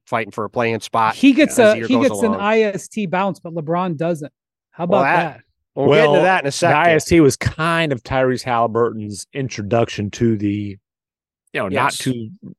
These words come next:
Speaker 3: hoop nerds, but to the greater
Speaker 2: Well, I hope the people voting for M V P had heard of Tyrese Halliburton.
Speaker 3: Brother,
Speaker 1: Yes, but
Speaker 3: if
Speaker 1: it
Speaker 3: you, if you think, if you think there's a lot of knowledge on this, I would suggest you review some all defensive ballots on a,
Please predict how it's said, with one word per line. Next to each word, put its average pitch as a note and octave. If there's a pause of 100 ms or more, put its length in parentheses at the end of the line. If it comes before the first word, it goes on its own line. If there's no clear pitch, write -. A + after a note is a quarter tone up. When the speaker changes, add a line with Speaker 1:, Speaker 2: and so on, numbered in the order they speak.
(380)
Speaker 3:
hoop D#3
nerds, G2+
but -
to A2
the G2
greater G#2
Speaker 2:
Well, C#3+ (120)
I A#3+
hope C#4
the B3+
people C#4+
voting A3+
for G#3+
M G#3
V F#3
P A3
had F3
heard F3+
of D3+
Tyrese D#3+
Halliburton. B2+
Speaker 3:
Brother, C#3
Speaker 1:
Yes, D3
but F3+
Speaker 3:
if F3+
Speaker 1:
it -
Speaker 3:
you, D3+
if C3
you F3+
think, G3
if A#2
you F3
think F3+
there's C#3+
a C3+
lot D3
of C3+
knowledge C#3+
on C#3+
this, D3
I B2+
would B2
suggest B2
you A#2+
review A2+
some A2+
all A2+
defensive G#2
ballots E2
on E2
a, E2